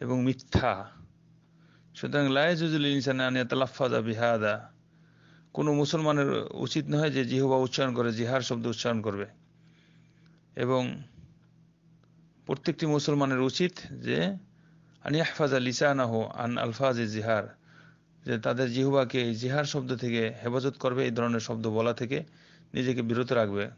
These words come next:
কখনোই এটা জায়েজ নেই মুসলমানের জন্য, এটা সম্পূর্ণভাবে হারাম। জিহার কথাটি কি, এবার আসুন। জিহার কথাটি আল্লাহ সুবহানাহু ওয়া তাআলা সূরা মুজাদালা, সূরা মুজাদালা হলো আঠাশ পারার প্রথম সূরা,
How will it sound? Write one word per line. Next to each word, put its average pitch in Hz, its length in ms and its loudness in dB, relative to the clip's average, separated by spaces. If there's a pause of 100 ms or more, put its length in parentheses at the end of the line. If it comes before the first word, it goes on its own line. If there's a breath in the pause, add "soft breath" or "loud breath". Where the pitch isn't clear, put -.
(140)
কখনোই 165 460 0
এটা 135 160 2
জায়েজ 117 300 2
নেই 113 100 0
মুসলমানের 107 520 -2
জন্য, 101 320 -6 (160)
এটা 113 100 -4
সম্পূর্ণভাবে 113 600 -2
হারাম। 101 400 -4 (720 loud breath)
জিহার 143 340 0
কথাটি 143 680 -2
কি, 117 260 2
এবার 107 240 0
আসুন। 110 360 -4 (960 soft breath)
জিহার 143 240 2
কথাটি 147 560 0 (120)
আল্লাহ 135 240 2
সুবহানাহু 127 460 -2
ওয়া 110 80 -2
তাআলা 107 220 2
সূরা 131 240 0
মুজাদালা, 120 520 4
সূরা 120 180 -2
মুজাদালা 131 380 2
হলো 131 120 2
আঠাশ 131 340 0
পারার 131 220 0
প্রথম 135 300 -2
সূরা, 107 340 0